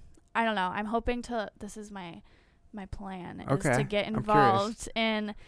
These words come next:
Speaker 1: like, a consulting group and kinda just stay there for a while and then see if they're gonna, like, pay for me to go get my master's or go to grad school or something like that. I think that's the way to go 'cause it's so expensive now. I don't know. It'd be cool. Or, uh, like, I was,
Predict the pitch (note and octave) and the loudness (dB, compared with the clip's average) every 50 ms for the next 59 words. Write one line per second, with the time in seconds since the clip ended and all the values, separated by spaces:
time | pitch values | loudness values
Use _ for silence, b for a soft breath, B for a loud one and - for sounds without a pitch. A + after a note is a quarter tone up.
0 | b b b b b A3 A3 A3 G#3 - - A3+ - - A3+ A3 - A3+ A3 G#3+ | b b b b b -4 -4 -4 -4 -2 -4 -2 0 2 0 0 2 0 -2 -2
1 | G#3+ G#3+ G#3+ G#3 G#3 G3+ - - G#3 G3 G3+ G#3 G3+ G3+ G#3 G#3+ - - G#3+ G3+ | -2 0 0 0 0 0 -2 -4 -8 -6 -6 -6 -6 -6 -6 -8 -6 -4 -4 -4
2 | G3+ G3+ G3 G3 G3 - G#3+ G3+ G3 F#3+ F3+ F#3 F3+ F3+ F3+ F3+ - - F#3 F#3+ | -2 -2 -2 -2 -2 -2 -2 -2 0 2 2 2 2 2 2 2 0 0 -4 -4
3 | F3+ F#3+ F#3 - - F#3+ F3 F3 - - - - G#2 G#2+ G#2+ - - - - - | -6 -6 -8 -8 -6 -6 -6 -6 -8 -10 -10 -10 -8 -8 -8 -8 -8 -8 -8 -10
4 | - - - - - - - A3+ A3 - - - - - - - - - - - | -12 -12 -8 -6 -6 -6 -6 -10 -10 -12 -14 -14 -14 -12 -14 -12 -10 -8 -8 -6
5 | - - - - - - - - F#2+ - - - - G3 - - - - - - | -6 -8 -8 -8 -10 -10 -8 -10 -8 -8 -8 -8 -8 -10 -10 -10 -10 -10 -8 -8
6 | - G3+ G#3 F#3+ F#3+ F#3+ F3+ - - - E3 F3+ - - - - - - - G#3+ | -8 -8 -8 -8 -8 -6 -8 -8 -8 -8 -8 -8 -8 -10 -12 -12 -12 -10 -10 -10
7 | - - - - - G#3 G#3 F#3 G3+ - - G2+ G#2 G#2+ - - - - - - | -12 -14 -14 -14 -12 -12 -12 -12 -12 -10 -10 -8 -8 -10 -10 -12 -20 -20 -20 -20
8 | - - _ _ - B3 A#3 A#3 A3 G#3+ - G#3 G3+ F#3+ F#3+ F#3+ F3+ F#3 G3 - | -20 -20 _ _ -8 -4 -2 -2 -2 -2 -2 -2 -2 0 0 -2 -4 -4 -6 -8
9 | G3+ G#3 - - - F#3+ - - - - F3 F#3 G3 - F3+ - - - F3 F#3 | -10 -12 -12 -10 -10 -10 -10 -12 -12 -12 -12 -12 -10 -12 -14 -16 -14 -14 -14 -12
10 | G3+ G3+ G3 - _ - - _ _ - - - - _ _ - - - - G#3 | -12 -12 -12 -14 _ -20 -20 _ _ -20 -20 -20 -20 _ _ -20 -20 -14 -10 -8
11 | G#3+ A3 A#3+ B3 G#3+ - - A#3 A3 A3 - A#3 A#3 A3 - A3+ A#3 A3+ A3+ G#3+ | -8 -6 -8 -8 -10 -12 -12 -10 -10 -8 -8 -6 -4 0 2 4 4 4 4 4
12 | G3+ F#3+ F3+ F#3+ G3 - - - - B B B B B B B B B B B | 4 4 2 0 -4 -6 -14 -20 -20 B B B B B B B B B B B
13 | B B B B _ - A3+ G#3+ - - A3 A#3 A#3 A#3 A#3 | B B B B _ -2 -2 -2 0 2 2 4 4 4 2